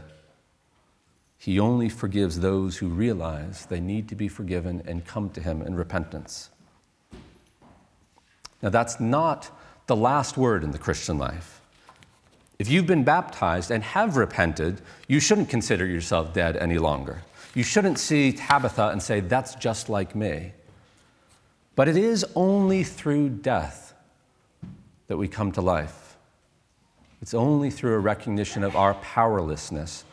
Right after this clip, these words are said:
our hopelessness, that we can have hope. That brings us to our next point. That was good news for the dead. The next point is good news for the living.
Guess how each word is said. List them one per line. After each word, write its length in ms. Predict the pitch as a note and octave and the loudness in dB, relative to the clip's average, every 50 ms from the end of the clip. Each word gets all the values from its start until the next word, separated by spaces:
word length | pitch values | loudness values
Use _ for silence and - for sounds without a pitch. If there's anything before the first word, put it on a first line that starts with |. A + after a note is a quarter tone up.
| - - - - - _ _ _ - | -20 -20 -20 -20 -20 _ _ _ 0
our 160 | F#2 G2+ G2+ | 2 2 2
hopelessness, 1040 | F#2+ - - E3+ E3+ E3 - - D#2+ D2 - - - D2 D#2 E2+ - - - - _ _ _ _ _ _ _ _ _ _ _ _ _ _ _ _ _ _ _ _ _ _ - - | 0 -2 -2 -2 -2 -2 -4 -8 -8 -8 -8 -8 -10 -10 -10 -10 -14 -16 -20 -20 _ _ _ _ _ _ _ _ _ _ _ _ _ _ _ _ _ _ _ _ _ _ -20 -14
that 120 | - - C2 | -8 -4 -2
we 100 | G#2+ G2 | -2 0
can 160 | - G2+ F2 | 0 -2 -4
have 200 | D#2+ D2+ D#2 D2+ | -4 -4 -6 -6
hope. 360 | - - - G#2+ D2+ - - - - - - - _ _ _ _ _ _ _ _ _ _ _ _ _ _ _ _ _ _ _ _ _ _ _ _ _ _ _ _ _ _ _ _ _ _ _ _ _ _ _ - _ _ _ _ _ _ _ _ _ _ _ _ _ _ _ _ _ | -6 -4 -4 -4 -4 -4 -8 -20 -20 -20 -20 -20 _ _ _ _ _ _ _ _ _ _ _ _ _ _ _ _ _ _ _ _ _ _ _ _ _ _ _ _ _ _ _ _ _ _ _ _ _ _ _ -20 _ _ _ _ _ _ _ _ _ _ _ _ _ _ _ _ _
That 120 | - D#3 D#3 | 0 2 4
brings 180 | F3+ F3 D#3+ | 4 4 4
us 80 | D#3+ D#3 | 2 2
to 100 | - D#3+ | 2 2
our 80 | D#3 | 4
next 300 | D#3+ D#3+ C3+ - - - | 4 4 2 0 -4 -8
point. 220 | - F#2 C2 C2+ - - - _ _ _ _ _ _ _ _ _ _ _ _ _ - - | -8 -8 -8 -8 -10 -16 -20 _ _ _ _ _ _ _ _ _ _ _ _ _ -14 -8
That 100 | B2+ G#2+ | -2 0
was 120 | G#2 A#2 G2+ | 0 0 2
good 140 | F#2 F#2+ F2+ | 0 0 0
news 160 | F2+ E2 D#2 | 0 -2 -4
for 100 | - E2 | -6 -6
the 100 | C#2 C#2 | -6 -6
dead. 200 | C2+ B1 - - - - - - - _ _ | -6 -8 -10 -14 -20 -20 -20 -20 -20 _ _
The 60 | - B2 | 0 2
next 180 | C#3+ F3+ F#3 - | 2 2 2 2
point 160 | F3 D#3+ C#3+ | 2 2 2
is 100 | B2+ G#2+ | 2 0
good 200 | G#2+ B2+ D3 C#3 | 0 0 0 2
news 240 | C3+ B2+ B2+ A#2+ - | 2 2 2 0 -2
for 160 | - - G#2+ | -2 -4 -2
the 100 | F#2 A2 | -2 0
living. 320 | F#2+ F2 D#2 - D2 D#2 | -2 -2 -2 -4 -8 -14